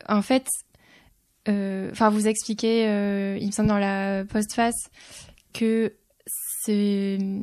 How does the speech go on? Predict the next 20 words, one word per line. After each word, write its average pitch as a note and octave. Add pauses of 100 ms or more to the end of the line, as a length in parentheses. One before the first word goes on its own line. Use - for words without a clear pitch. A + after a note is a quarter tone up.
(1300)
une A3
concep-, A3+
enfin, G#3
la G#3
conception, A3+
euh, A3
moderne A3
du G#3+
temps, A3+
euh, G3+ (580)
euh, G3 (120)
cette G#3
monoculture, A3
euh, G3
et, - (300)
et -
cette G3+
linéa-, G#3 (380)
linéarité G#3+
irréversible, G#3+